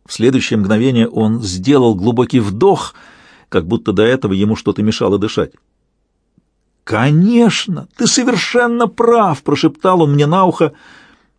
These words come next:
а потом заорал, да так громко, что чуть не оглушил меня. «Конечно, прав!» Как только я высвободился из его крепких объятий,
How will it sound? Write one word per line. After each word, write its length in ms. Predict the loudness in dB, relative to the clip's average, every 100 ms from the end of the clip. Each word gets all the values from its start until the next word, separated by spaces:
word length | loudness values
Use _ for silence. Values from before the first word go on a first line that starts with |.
| _ -4
а 80 | -2
потом 320 | 0 2 2
заорал, 800 | 2 2 4 4 2 2 0 -2
да 100 | 0
так 180 | 0
громко, 360 | 2 0 0 -4
что 160 | -6 -4
чуть 220 | -4 -2
не 40 |
оглушил 400 | -2 0 0 0
меня. 180 | -2 -4
«Конечно, 760 | -2 2 4 4 2 0 -2 0
прав!» 600 | 2 2 2 0 -2 -6 _ _ _ _ _ _ _ -4
Как 160 | -4
только 260 | 0 0 0
я 280 | 0 2 2
высвободился 800 | 0 0 0 -2 0 0 0 -2
из 120 | 0
его 160 | 0
крепких 420 | 0 0 -2 -2 -2
объятий, 500 | 0 0 0 -4